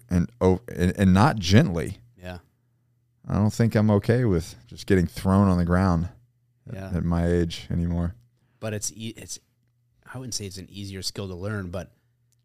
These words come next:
Speaker 2: I feel like
Speaker 1: Over wrestling.
Speaker 2: Yeah, wrestling's so, it's such a grind.
Speaker 1: Yeah.
Speaker 2: You know, which is great. I
Speaker 1: Did
Speaker 2: mean
Speaker 1: you roll with Mike, the guy with the headgear today?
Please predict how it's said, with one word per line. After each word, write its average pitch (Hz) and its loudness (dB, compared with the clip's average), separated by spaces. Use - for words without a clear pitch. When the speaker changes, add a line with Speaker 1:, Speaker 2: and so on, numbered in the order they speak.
Speaker 2:
I 98 -14
feel 113 -4
like 92 -8
Speaker 1:
Over 82 2
wrestling. 78 0
Speaker 2:
Yeah, 104 -10
wrestling's 104 -8
so, 92 -8
it's - -12
such - -8
a - -12
grind. 85 -14
Speaker 1:
Yeah. 80 -4
Speaker 2:
You 85 -20
know, 82 -18
which 104 -12
is 87 -10
great. 107 -6
I 98 -20
Speaker 1:
Did 101 0
Speaker 2:
mean 104 2
Speaker 1:
you 113 4
roll 110 10
with 92 4
Mike, 98 0
the 98 0
guy 90 6
with 82 0
the 85 -2
headgear 90 2
today? 98 0